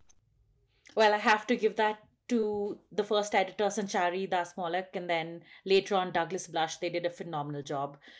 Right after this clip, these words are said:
of putting this together. And we, we basically just laid out everything the way it was in reality. Initially, you have the bond, and then Raghu gets taken away later on, and then they get married. So there's all,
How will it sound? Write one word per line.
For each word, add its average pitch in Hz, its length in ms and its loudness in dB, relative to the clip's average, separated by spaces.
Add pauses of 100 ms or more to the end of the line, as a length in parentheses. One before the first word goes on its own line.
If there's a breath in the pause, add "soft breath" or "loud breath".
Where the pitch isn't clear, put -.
(140 loud breath)
of - 160 -10
putting 170 280 2
this 160 160 -2
together. 160 480 -2 (580 loud breath)
And 240 520 6 (600)
we, 294 320 6
we 294 140 4
basically 339 420 4
just 311 300 2
laid 240 260 6
out 214 380 6 (400)
everything 214 500 4
the 202 100 0
way 190 240 4
it 185 220 -2
was 170 460 -2
in 185 220 -6
reality. 175 540 -2 (520 loud breath)
Initially, 254 340 4
you 220 60 4
have 202 220 2
the 185 80 0
bond, 196 400 6
and 190 100 -2
then 190 260 -2
Raghu 175 340 0 (280)
gets 185 160 0
taken 175 240 -4
away 214 220 2
later 226 320 2
on, 196 200 2
and 175 120 -4
then 165 80 -4
they 165 80 -4
get 170 160 -6
married. 202 340 0 (220 loud breath)
So - 120 -2
there's 294 140 2
all, 247 240 6